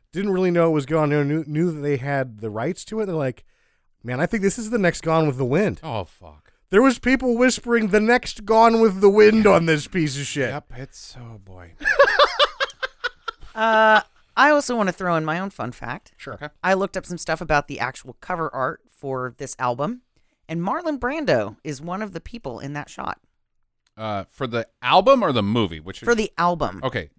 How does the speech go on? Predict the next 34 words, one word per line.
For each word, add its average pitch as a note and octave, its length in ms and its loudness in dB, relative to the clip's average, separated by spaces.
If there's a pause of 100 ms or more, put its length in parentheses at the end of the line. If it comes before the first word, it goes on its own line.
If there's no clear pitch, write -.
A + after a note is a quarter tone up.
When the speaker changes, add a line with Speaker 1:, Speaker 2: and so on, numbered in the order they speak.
Speaker 2:
the B2+ 180 -8
actual D#3+ 360 0
Beatles B2+ 340 -2
album, F#2 380 -4
Sergeant F#2+ 340 -10
Pepper's E2+ 240 -14
Lonely D#2+ 220 -14
Hearts D#2 180 -16
Club C#2+ 140 -20
Band. - 140 -20 (280)
Speaker 3:
Right. C#3 140 -2
Speaker 2:
Marlon G#2 280 0
Brando's E2+ 380 -4
in D2 120 -20
there. C2 200 -20 (200)
Speaker 3:
Right. C3+ 240 -8
Speaker 2:
In C#2+ 140 -20
there, - 160 -20 (240)
right? G2 200 -14 (440)
Okay, D3 200 0
let's G#3+ 300 2
get D#3+ 200 -4
this A#2+ 160 -8
movie F#2+ 220 -2
because F2+ 260 -12
we G2+ 160 -6
have, F#2 220 -6 (100)
uh, F2 380 -8 (120)
dropped G2+ 340 -6
off F#2 280 -4
of E2 120 -20
the E2 420 -16
interesting E2+ 440 -20
train. C#2 300 -20